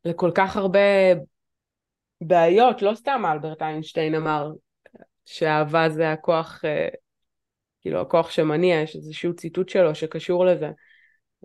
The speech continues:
אה, אני לא יודעת אם זה אמיתי או לא, אבל איזשהו מכתב שהוא כתב וזה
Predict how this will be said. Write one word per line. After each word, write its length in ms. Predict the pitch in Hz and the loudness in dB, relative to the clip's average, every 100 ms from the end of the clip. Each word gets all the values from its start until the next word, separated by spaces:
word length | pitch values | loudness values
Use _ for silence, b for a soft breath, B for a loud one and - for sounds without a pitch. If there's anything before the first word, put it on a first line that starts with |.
| - | -14
אה, 580 | 143 139 139 135 - - - _ _ _ _ _ | -10 -8 -8 -8 -8 -10 -12 _ _ _ _ _
אני 100 | 156 | 0
לא 40 | |
יודעת 140 | 156 156 | 0 2
אם 100 | 175 | 0
זה 140 | 156 | 2
אמיתי 320 | 147 147 180 | 0 -2 -2
או 80 | 165 | 0
לא, 200 | 156 160 | 2 0
אבל 180 | 131 131 | -2 -8
איזשהו 280 | - - 143 | -14 -12 -10
מכתב 440 | 131 131 - 190 190 | -10 -4 2 2 2
שהוא 180 | 156 135 | -4 -12
כתב 380 | 151 180 190 147 | -2 2 2 0
וזה 220 | 143 165 | -2 0